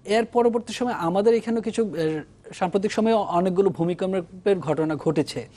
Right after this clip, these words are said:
তো এই ভূমিকম্প পরবর্তী যে উদ্ধার কার্যক্রম, এটাতে আপনি ফায়ার ব্রিগেডের সাথে খুব ক্লোজলি কাজ করেন, তো আমাদের ফায়ার ব্রিগেড সার্ভিস কতটা আসলে,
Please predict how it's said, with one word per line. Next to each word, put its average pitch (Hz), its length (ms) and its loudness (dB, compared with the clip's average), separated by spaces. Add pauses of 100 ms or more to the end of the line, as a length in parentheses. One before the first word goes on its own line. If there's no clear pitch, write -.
(260)
তো 403 180 -4
এই 214 200 2
ভূমিকম্প 202 680 0
পরবর্তী 196 560 2
যে 175 100 0
উদ্ধার 160 380 0
কার্যক্রম, 147 500 -4 (560)
এটাতে 185 280 2
আপনি 139 160 -4
ফায়ার 160 180 0
ব্রিগেডের 175 320 -4
সাথে 185 240 -6
খুব 175 220 -6
ক্লোজলি 165 320 2
কাজ 139 200 -2
করেন, 113 260 -8 (400)
তো 170 180 -4 (400)
আমাদের 185 300 0
ফায়ার 185 220 2
ব্রিগেড 190 240 2
সার্ভিস 185 360 -2
কতটা 208 340 2
আসলে, 175 380 2